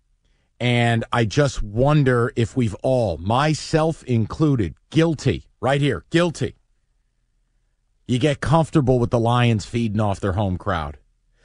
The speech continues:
You get comfortable that in those big moments, the opposition can't audible. It does lead to a bad protection. It does lead to sliding the line the wrong way. It does lead to you timing your blitzes to perfection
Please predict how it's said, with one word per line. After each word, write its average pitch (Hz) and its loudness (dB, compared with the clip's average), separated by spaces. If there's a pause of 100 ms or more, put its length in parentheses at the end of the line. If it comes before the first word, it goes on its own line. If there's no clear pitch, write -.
(160)
You 151 4
get 151 0
comfortable 156 0
that 127 2
in 123 2
those 117 0
big 135 0
moments, 131 0 (140)
the 110 0
opposition 135 -2
can't 143 -2
audible. 80 -2 (880)
It 139 0
does 143 2
lead 120 2
to 104 2
a 98 0
bad 101 0
protection. 87 -4
It 123 -4
does 147 0
lead 127 0
to 110 -2
sliding 110 -2
the 110 2
line 98 0
the 90 0
wrong 85 -2
way. 82 -2 (300)
It 135 0
does 151 2
lead 160 2
to 143 2
you 147 4
timing 160 2
your 151 2
blitzes 123 -2 (200)
to 160 2
perfection 139 0